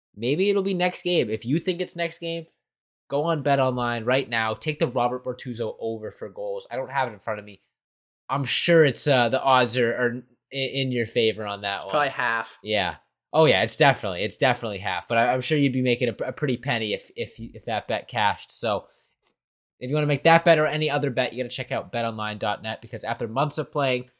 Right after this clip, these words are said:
Speaker 1: college basketball has determined the top four teams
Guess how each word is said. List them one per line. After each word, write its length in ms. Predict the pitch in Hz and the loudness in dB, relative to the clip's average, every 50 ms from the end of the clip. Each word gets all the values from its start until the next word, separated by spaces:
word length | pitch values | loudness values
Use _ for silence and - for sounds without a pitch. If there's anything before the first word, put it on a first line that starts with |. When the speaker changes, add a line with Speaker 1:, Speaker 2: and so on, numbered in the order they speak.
| _ _ _ | _ _ _
Speaker 1:
college 300 | - 151 147 147 127 117 | 4 6 6 6 6 4
basketball 440 | 135 135 131 131 - - 131 120 117 | 6 6 6 4 4 0 -2 -2 -2
has 140 | 123 120 - | -4 -8 -12
determined 420 | 113 - - 123 117 117 113 110 | -14 -8 -6 -4 -4 -2 -2 -4
the 60 | 107 | -4
top 380 | - - - 123 120 123 - - | -6 -4 0 2 2 2 0 -6
four 440 | - - - - 131 143 185 196 185 | -18 -20 -10 -6 0 4 4 4 4
teams 600 | 185 - 143 127 120 113 110 110 - - - | 2 -4 -8 -6 -8 -8 -8 -10 -12 -12 -12